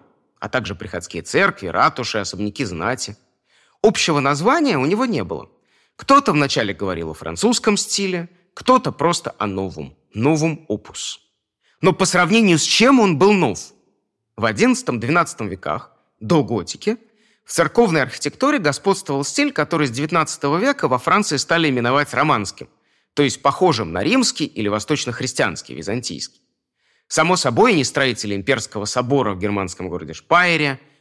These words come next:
ни строители монастырского храма во французском городке Конке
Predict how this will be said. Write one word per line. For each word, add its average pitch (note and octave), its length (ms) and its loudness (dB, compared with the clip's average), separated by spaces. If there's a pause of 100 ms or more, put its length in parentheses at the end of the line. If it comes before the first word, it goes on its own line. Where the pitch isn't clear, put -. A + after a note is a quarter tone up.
(100)
ни C3+ 80 0
строители D3 500 0
монастырского A2 720 -2
храма A2+ 400 0
во F#2 100 -6
французском G2 600 -8
городке F2+ 380 -8
Конке E3+ 580 2